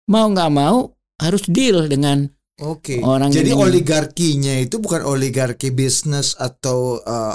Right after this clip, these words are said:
Speaker 2: hanya sekedar uang dan bisnis gitu Mas.
Speaker 1: Iya.
Speaker 2: Tapi penguasaan terhadap
Speaker 1: Pengaruh.
Speaker 2: tanah ini ya.
Speaker 1: Pengaruh dan terhadap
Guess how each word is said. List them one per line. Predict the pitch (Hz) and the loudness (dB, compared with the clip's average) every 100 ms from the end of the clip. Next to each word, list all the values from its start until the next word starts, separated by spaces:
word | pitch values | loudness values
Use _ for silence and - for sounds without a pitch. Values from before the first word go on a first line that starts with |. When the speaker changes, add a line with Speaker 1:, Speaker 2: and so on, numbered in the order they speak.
| 113 | -4
Speaker 2:
hanya | 127 127 123 | -4 -2 -4
sekedar | - 135 127 123 | -4 -4 -6 -4
uang | 240 240 180 147 | -2 -2 -2 -2
dan | 139 | -2
bisnis | 156 262 185 143 | -2 -2 -4 -4
gitu | 123 120 | -6 -8
Mas. | 104 98 | -10 -4
Speaker 1:
Iya. | 156 135 | 0 2
Speaker 2:
Tapi | 95 - - | 0 -4 -10
penguasaan | - 185 175 156 151 151 | -6 -2 -2 -2 -2 0
terhadap | 208 285 269 | 2 2 2
Speaker 1:
Pengaruh. | |
Speaker 2:
tanah | 196 190 165 | 0 -2 -2
ini | 156 113 | -4 -6
ya. | - _ | -10 _
Speaker 1:
Pengaruh | - 151 147 | -2 -2 0
dan | 147 151 - | -2 -2 -4
terhadap | 143 147 147 135 196 | 0 0 0 0 -2